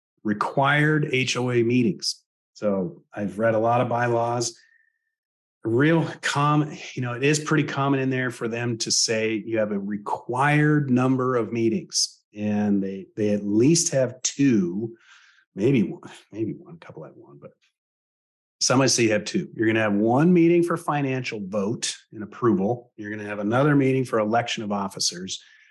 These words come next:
and maybe they give you some guidance. One of those meetings happens in the spring, one of those meetings happens in the fall. Typically, the fall is the financial one, so we can approve our budget, get it all approved for next year.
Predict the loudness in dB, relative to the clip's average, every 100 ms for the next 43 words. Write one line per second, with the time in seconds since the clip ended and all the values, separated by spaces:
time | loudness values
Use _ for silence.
0 | _ _ _ _ _ -2 2 4 2 2
1 | 2 2 0 -2 -4 -4 -6 -6 -8 -6
2 | -2 2 2 2 2 2 2 0 0 -2
3 | -2 -2 -2 0 4 4 4 4 0 -4
4 | -10 -10 -10 -10 -8 -8 -8 -10 -10 -10
5 | -2 2 2 2 0 -2 _ _ _ _
6 | _ _ _ -6 -6 -8 -12 -14 -4 0
7 | 0 0 -4 -8 -8 -4 -2 0 2 2
8 | 2 2 0 -2 -6 -14 -20 -8 -2 0
9 | 2 2 0 0 -4 -10 -12 -16 -4 0
10 | 0 -4 -14 -14 -14 -6 0 2 4 4
11 | 2 0